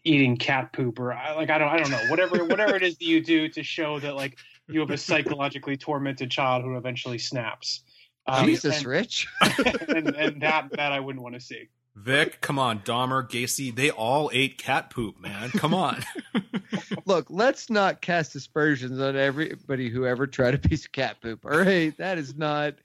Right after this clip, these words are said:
Speaker 3: indicative of future homicidal tendencies.
Speaker 2: It looks like a hot brownie. I mean, how, how,
Speaker 3: I'm,
Speaker 2: how can you
Speaker 3: I'm
Speaker 2: not
Speaker 3: just
Speaker 2: go there?
Speaker 3: saying. Yeah. <laughs>
Speaker 2: Yeah, I thought that it was interesting. One of the things that even detractors of this film, and, and there are many,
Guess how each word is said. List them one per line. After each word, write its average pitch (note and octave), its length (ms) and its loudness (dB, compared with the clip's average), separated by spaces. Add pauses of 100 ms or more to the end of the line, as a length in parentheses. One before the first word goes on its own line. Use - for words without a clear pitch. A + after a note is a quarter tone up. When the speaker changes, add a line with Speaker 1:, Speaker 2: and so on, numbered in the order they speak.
(260)
Speaker 3:
indicative C3 840 0
of C3+ 280 2
future B2+ 400 -4
homicidal A#2 520 -4
tendencies. G2+ 500 -4
Speaker 2:
It A#2 40 -6
looks C#3+ 220 -4
like D#3+ 120 -2
a D3 80 2
hot D3 240 2
brownie. C3 480 -2
I G2 60 -14
mean, G2+ 220 -8
how, B2 180 -2
how, D3 140 0
Speaker 3:
I'm, C#3 80 2
Speaker 2:
how C3+ 80 2
can D3 160 -4
you D3 40 0
Speaker 3:
I'm C#3+ 60 -2
Speaker 2:
not A#2 100 -6
Speaker 3:
just C#3 120 -4
Speaker 2:
go A2+ 80 -10
there? B2 120 -6
Speaker 3:
saying. A2+ 100 -10 (720)
Yeah. A2 200 -4
<laughs> - 40 -20 (800)
Speaker 2:
Yeah, F#3 240 4
I E3+ 120 4
thought G#3 260 -4
that G3 100 2
it E3 40 2
was C#3 280 -2
interesting. D#3 600 -6
One D#3+ 160 -2
of D#3+ 80 -6
the D3 80 -4
things D3 320 -6
that C3 120 -6
even B2+ 360 -6
detractors A#2 640 -6
of G2+ 120 -10
this G2 220 -8
film, G#2+ 300 -10
and, A2 220 -8
and A2 200 -8
there A#2+ 200 0
are G#2+ 200 -4
many, A2 800 -6